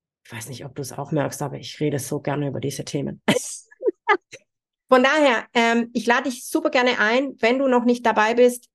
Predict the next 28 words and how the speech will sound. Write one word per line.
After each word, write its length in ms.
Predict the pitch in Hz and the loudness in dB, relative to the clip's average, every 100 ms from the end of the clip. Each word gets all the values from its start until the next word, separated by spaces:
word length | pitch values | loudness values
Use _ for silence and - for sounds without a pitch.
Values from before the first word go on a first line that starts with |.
| - | 2
in 260 | 240 247 | 4 6
die 260 | 247 233 233 | 4 4 4
Lieblingsfigur-Community 1600 | 226 233 240 254 247 247 214 214 214 220 202 202 202 202 196 190 | 4 4 4 2 0 -2 2 2 2 2 4 4 2 0 -2 0
zu 180 | 196 | -2
kommen. 420 | 196 220 254 262 254 - | 2 2 4 2 -2 -2
Alles, 420 | 202 226 220 - | 0 0 -2 -2
alle 240 | 196 220 226 | 0 2 4
notwendigen 640 | 220 226 233 220 214 214 | 6 4 4 0 2 0
Informationen 840 | - 208 202 190 196 202 196 196 - - _ | 0 0 2 0 0 2 2 0 -4 -20 _
gibt's 220 | 247 240 | 0 4
in 100 | 233 | 4
den 140 | 214 208 | 4 2
Shownotes. 580 | 226 233 240 247 240 208 | 6 6 8 6 4 0
Wenn 160 | 208 | 2
du 100 | 220 | 2
noch 360 | 220 226 247 240 | 2 4 4 4
mehr 240 | 226 208 | 2 4
über 160 | 202 208 | 2 4
uns 260 | 233 240 | 2 2
wissen 300 | 208 208 214 | 2 2 2
möchtest, 420 | 196 196 196 190 - | 2 0 -2 -2 -2
auch 200 | 151 - | -2 0
das 220 | 254 277 - | 0 0 2
findest 380 | 254 233 233 | 4 4 4
du 60 | 208 | 0
in 160 | - 202 | 2 2
den 100 | 202 | 0
Shownotes. 540 | 202 190 190 190 | 2 2 4 0